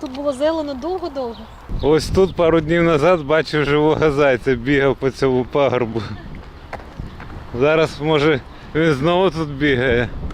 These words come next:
Speaker 2: Може, в нього тут нора? Сьогодні буде у нас незвичайне відео, як для нашого каналу, а саме таки кулінарна хвилинка.
Speaker 1: Готують чоловіки. Ми вже в будинку трохи відпочили, відійшли,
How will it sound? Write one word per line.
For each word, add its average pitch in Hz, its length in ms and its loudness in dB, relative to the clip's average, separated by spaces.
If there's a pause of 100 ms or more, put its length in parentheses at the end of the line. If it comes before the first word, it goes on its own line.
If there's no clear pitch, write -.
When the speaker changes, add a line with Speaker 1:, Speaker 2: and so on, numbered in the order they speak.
(580)
Speaker 2:
Може, 156 260 4
в 156 60 4
нього 160 200 4
тут 143 200 -2
нора? 170 360 2 (880)
Сьогодні 139 320 8
буде 139 280 2
у 135 80 2
нас 131 340 -2
незвичайне 127 760 0
відео, 143 320 0
як 127 100 0
для 123 140 -2
нашого 120 360 -4
каналу, 113 560 -4 (260)
а 110 100 -6
саме 135 320 0
таки 120 380 -6
кулінарна 113 720 -4
хвилинка. 104 560 -8 (440)
Speaker 1:
Готують 269 440 -8
чоловіки. 233 600 -6 (260)
Ми 240 120 -6
вже 240 180 -6
в 214 60 -6
будинку 233 340 -6
трохи 233 280 -10
відпочили, 262 580 -10
відійшли, 226 640 -8